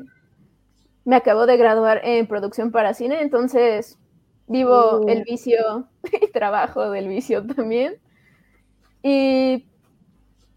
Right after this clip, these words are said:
Speaker 1: pues, básicamente, ¿qué decirles?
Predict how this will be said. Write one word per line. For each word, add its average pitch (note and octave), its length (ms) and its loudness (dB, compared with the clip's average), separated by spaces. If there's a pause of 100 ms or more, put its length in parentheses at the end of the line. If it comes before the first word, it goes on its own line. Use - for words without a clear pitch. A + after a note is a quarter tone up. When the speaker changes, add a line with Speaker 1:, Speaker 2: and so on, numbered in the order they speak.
(120)
Speaker 1:
pues, A#3 180 2
básicamente, A#3 1300 0 (1120)
¿qué B3 120 2
decirles? A3 680 -2